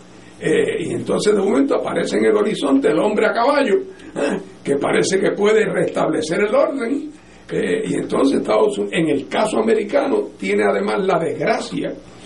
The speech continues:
de que aparece el hombre a caballo que es Trump, y cuando miras al otro lado, ¿quién está en el otro? Eso, pues está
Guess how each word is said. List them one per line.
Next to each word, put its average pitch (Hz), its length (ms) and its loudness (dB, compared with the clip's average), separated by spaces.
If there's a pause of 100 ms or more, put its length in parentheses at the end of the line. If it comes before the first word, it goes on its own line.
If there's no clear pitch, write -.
(240)
de 160 200 0
que - 100 0
aparece - 520 2
el 202 60 2
hombre 214 240 2
a 220 60 2
caballo 220 400 2
que - 80 0
es - 80 -4
Trump, 285 300 -2
y 226 40 -2
cuando 151 280 -2
miras 196 360 0
al 214 100 2
otro 220 220 2
lado, 254 380 2
¿quién 220 220 -4
está 226 240 -2
en 226 80 0
el 214 100 4
otro? - 640 2
Eso, - 500 0
pues 220 220 0
está - 160 0